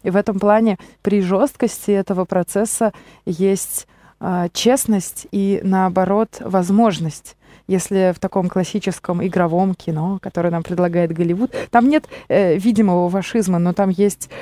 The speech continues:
диктат сценария, диктат правильного, ожидаемого, да, дик-, может быть, диктат зрителя, потребителя этого. А здесь это действительно, э, превращение жизни в кинематограф, как это происходит, и очень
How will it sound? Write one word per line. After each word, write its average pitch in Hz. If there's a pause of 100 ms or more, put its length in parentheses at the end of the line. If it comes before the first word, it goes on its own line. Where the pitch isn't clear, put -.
(160)
диктат 202 (220)
сценария, 185
диктат 185 (240)
правильного, 196
ожидаемого, 180
да, 185
дик-, 175 (280)
может 190
быть, 175
диктат 180
зрителя, 165 (220)
потребителя 170
этого. 180
А 196
здесь 185
это 196
действительно, 190 (460)
э, 175
превращение 190
жизни 180 (400)
в -
кинематограф, 180 (220)
как 180
это 170
происходит, 208
и 208
очень 202